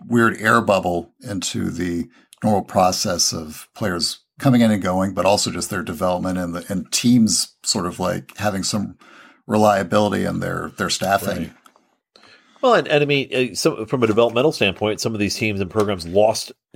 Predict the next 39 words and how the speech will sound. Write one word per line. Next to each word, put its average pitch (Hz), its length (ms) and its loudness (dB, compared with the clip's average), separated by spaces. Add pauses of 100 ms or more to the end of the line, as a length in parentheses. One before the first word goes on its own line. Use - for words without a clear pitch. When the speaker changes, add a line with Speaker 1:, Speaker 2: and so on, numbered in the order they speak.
(200)
Speaker 2:
some 117 160 -2
of 127 60 0
these 107 120 0
players 110 320 2
lost 101 380 2
almost 107 420 0
a, 92 180 -6
you 104 80 -2
know, 92 140 0
not 101 260 2
a 95 60 2
year, 107 560 2
but 95 140 -4
they 98 100 0
lost 98 680 0
a 98 220 0
significant 101 640 -4
portion 101 320 -6
of 82 80 -8
travel 101 320 0
ball 110 160 4
time. 107 420 -4 (360)
Speaker 1:
Yeah. 87 340 -2
Speaker 2:
You 113 100 4
know, 107 120 4
as 98 100 0
we're 101 60 -2
coming 110 280 -2
through 104 180 -4
this 95 200 0
group 117 400 0
here. 90 280 -2
So 98 300 4
the 90 140 0
question 117 360 0
about 95 180 -2
talent 113 320 0
regression 90 480 -4
is 82 180 -6